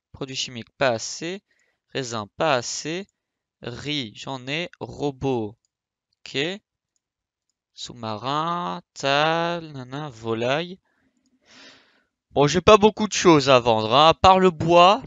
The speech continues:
Nouveau pillage sur tout le territoire. La police est dépassée. <clears throat> Surtout en Afrique, je suppose.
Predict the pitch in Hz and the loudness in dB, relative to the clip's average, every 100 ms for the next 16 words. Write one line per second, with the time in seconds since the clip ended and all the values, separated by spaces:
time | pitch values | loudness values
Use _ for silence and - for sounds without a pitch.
0 | - - 143 160 214 - 175 185 208 - | -16 -16 -12 -4 -4 -2 0 0 0 -4
1 | - - 202 185 160 147 - 220 - _ | -6 -6 -8 -8 -10 -8 -8 -8 -8 _
2 | _ _ - _ _ _ _ _ _ _ | _ _ -20 _ _ _ _ _ _ _
3 | _ _ _ _ _ _ _ _ _ _ | _ _ _ _ _ _ _ _ _ _
4 | _ - - _ _ _ - - _ _ | _ -20 -20 _ _ _ -20 -20 _ _
5 | _ _ _ _ _ _ _ 160 - 131 | _ _ _ _ _ _ _ -18 -12 -10
6 | 151 - 107 - 135 120 - 165 - _ | -8 -10 -8 -6 -4 -4 -6 -10 -16 _
7 | _ _ _ _ _ - 127 - - - | _ _ _ _ _ -18 -18 -18 -12 -10
8 | - - _ _ _ _ _ _ _ _ | -10 -14 _ _ _ _ _ _ _ _
9 | - 120 127 117 120 - 170 139 135 - | -14 -10 -8 -8 -6 -4 -4 -6 -10 -10
10 | - 151 165 139 | -8 -6 -6 -8